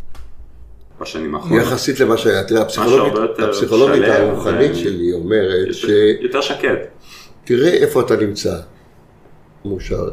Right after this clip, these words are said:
Speaker 2: אם אתה עם הבת זוג שהיית רוצה להיות לו, ותבין לפי זה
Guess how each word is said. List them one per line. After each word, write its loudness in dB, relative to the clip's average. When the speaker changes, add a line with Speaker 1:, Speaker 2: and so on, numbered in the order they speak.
Speaker 2:
אם -6
אתה -4
עם 2
הבת -2
זוג -2
שהיית 0
רוצה 0
להיות 0
לו, 0
ותבין 0
לפי 0
זה 6